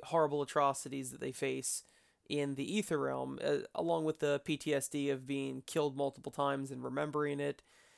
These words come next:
and all of that. So I just wanted to mention the malforms because I think they're very interesting, and you would be, you know, walking through these ruins, your, your group would be,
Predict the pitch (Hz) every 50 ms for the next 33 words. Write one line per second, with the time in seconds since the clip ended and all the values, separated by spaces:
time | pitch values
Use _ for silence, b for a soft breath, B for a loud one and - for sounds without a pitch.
0 | b b b 143 139 139 135 135 135 135 127 120 135 127 113 - - - - -
1 | 139 139 135 B B B B B B - 190 175 214 185 185 208 196 165 160 165
2 | 160 156 156 - 165 151 147 143 143 143 - - 147 139 139 147 143 143 139 139
3 | - - 147 156 156 147 - - 151 143 143 139 135 131 127 147 139 - 151 135
4 | 143 143 143 - 151 - 147 135 147 147 147 147 127 139 139 139 - 151 139 135
5 | - - 147 139 135 135 - - 143 139 139 143 147 151 147 139 143 143 143 165
6 | 160 151 143 143 143 139 139 - - 143 135 - 143 135 143 131 131 127 131 139
7 | 143 143 147 143 143 143 143 139 135 135 139 135 135 147 - 135 139 135 127 131
8 | 143 147 139 139 - 147 143 127 127 139 139 139 139